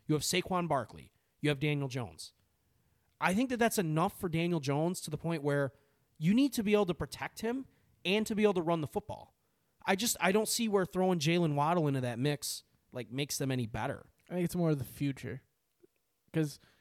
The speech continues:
Speaker 2: John
Speaker 1: Okay,
Speaker 2: Ross
Speaker 1: but
Speaker 2: is
Speaker 1: if you
Speaker 2: not the f-,
Speaker 1: can't
Speaker 2: John Ross, Darius Slayton, they're not the future of the Giants. Jalen Waddle could easily be the
Speaker 1: How
Speaker 2: future
Speaker 1: m-,
Speaker 2: of the
Speaker 1: why do you
Speaker 2: Giants.
Speaker 1: need four receivers on that team?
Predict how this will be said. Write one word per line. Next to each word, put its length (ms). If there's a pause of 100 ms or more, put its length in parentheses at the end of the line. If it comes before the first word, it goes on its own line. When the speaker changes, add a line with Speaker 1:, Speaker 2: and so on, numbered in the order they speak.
(360)
Speaker 2:
John 140
Speaker 1:
Okay, 100
Speaker 2:
Ross 80
Speaker 1:
but 60
Speaker 2:
is 100
Speaker 1:
if 120
you 60
Speaker 2:
not 100
the 60
f-, 40
Speaker 1:
can't 200
Speaker 2:
John 240
Ross, 320
Darius 320
Slayton, 320
they're 80
not 160
the 80
future 480
of 100
the 60
Giants. 400
Jalen 220
Waddle 240
could 140
easily 340
be 120
the 180
Speaker 1:
How 60
Speaker 2:
future 160
Speaker 1:
m-, 100
Speaker 2:
of 100
the 60
Speaker 1:
why 180
do 60
you 60
Speaker 2:
Giants. 120
Speaker 1:
need 200
four 320
receivers 500
on 120
that 140
team? 300